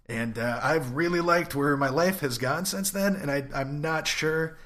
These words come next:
I'm pretty confident it would not have gone this way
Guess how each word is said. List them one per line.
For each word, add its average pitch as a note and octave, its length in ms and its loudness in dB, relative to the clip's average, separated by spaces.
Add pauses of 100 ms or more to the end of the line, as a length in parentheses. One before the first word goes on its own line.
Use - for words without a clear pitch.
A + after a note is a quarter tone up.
(300)
I'm B2 160 -6
pretty D#3 300 -2
confident C#3+ 520 -2
it C3+ 100 -6
would A#2+ 120 -8
not C#3 200 -2
have A#2+ 140 -2
gone C3 280 -2
this A#2+ 180 -2
way A2+ 340 -4